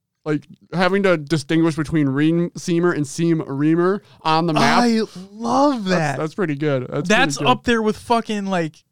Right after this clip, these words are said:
Speaker 2: oh, that's up there with top tier team names. Oh.
Speaker 1: Just the, the, the duo.
Speaker 2: Yeah, I love that, and I
Speaker 1: <laughs>
Speaker 2: love the Bobby got reamed. Oh, man, that's, oh, I'm rooting for him.
Speaker 1: Okay.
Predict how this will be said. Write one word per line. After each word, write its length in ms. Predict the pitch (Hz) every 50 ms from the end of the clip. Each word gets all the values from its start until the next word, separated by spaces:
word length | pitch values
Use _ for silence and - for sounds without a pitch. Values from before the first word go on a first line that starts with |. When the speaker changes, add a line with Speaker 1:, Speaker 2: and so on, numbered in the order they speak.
| _ _ _ _ _ _ _
Speaker 2:
oh, 400 | - 214 247 247 233 202 175 151
that's 240 | 147 233 302 - -
up 100 | 233 -
there 120 | - 180
with 120 | 160 160 -
top 200 | - 208 180 -
tier 160 | - 151 135
team 360 | - - - 285 330 339 320
names. 480 | 233 160 135 127 120 107 113 - - - _ _ _ _ _ _ _ _ _ _ _ _ _ _ _ _ _ _ _ _ _ _ _ _
Oh. 120 | - 190 170
Speaker 1:
Just 280 | 147 131 127 - -
the, 160 | - 175 165
the, 360 | 147 127 165 156 151 143 135 135
the 140 | 131 156 151
duo. 520 | 143 - - 160 151 151 151 156 160 170 160
Speaker 2:
Yeah, 440 | 196 214 262 302 302 285 254 220 180
I 120 | 160 185 208
love 320 | 220 240 285 277 269 269
that, 160 | 277 277 269
and 80 | 220 226
I 40 | 208
Speaker 1:
<laughs> 0 |
Speaker 2:
love 240 | 208 220 240 220
the 80 | 196 185
Bobby 360 | 156 - 220 226 233 220 214
got 320 | 180 214 202 196 175 156 160
reamed. 360 | 180 208 220 220 226 226 214 - -
Oh, 320 | 190 196 196 185 170 156
man, 300 | 135 135 139 135 127 123 135
that's, 480 | 160 170 160 147 - - - - - _ _ _ _ _ _ _ _ _ _ _ _ _ _ - - - - - - - - - - - _ _ _ _ _ _ _ _ _ _ _ _ _ _ _ _ _ - - 139
oh, 320 | 139 135 127 120 117 - -
I'm 140 | - 147 156
rooting 200 | 165 165 143 131
for 220 | - - 123 117 117
him. 100 | 113 101 _ _ _ _ _ _ _ _ _ _ _ _ _ _ _ _ _ _ _ _ _ _ _ _ _ _ _ _ _ _ _ _ _ _ _ _ _ _ _ _ _ - -
Speaker 1:
Okay. 240 | - - - 214